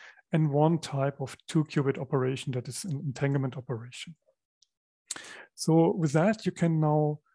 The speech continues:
decompose any arbitrary unit transformation, uh, into such small sets of gates.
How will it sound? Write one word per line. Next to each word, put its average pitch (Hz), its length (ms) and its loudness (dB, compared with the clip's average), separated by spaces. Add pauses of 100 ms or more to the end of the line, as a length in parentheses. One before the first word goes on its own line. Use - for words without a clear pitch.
(220)
decompose 170 680 2
any 208 240 4
arbitrary 160 500 0
unit 143 280 -2
transformation, 170 840 -4 (420)
uh, 156 120 0
into 147 480 -2
such - 360 -8 (100)
small 120 380 -8
sets - 260 -12
of - 160 -16
gates. - 340 -18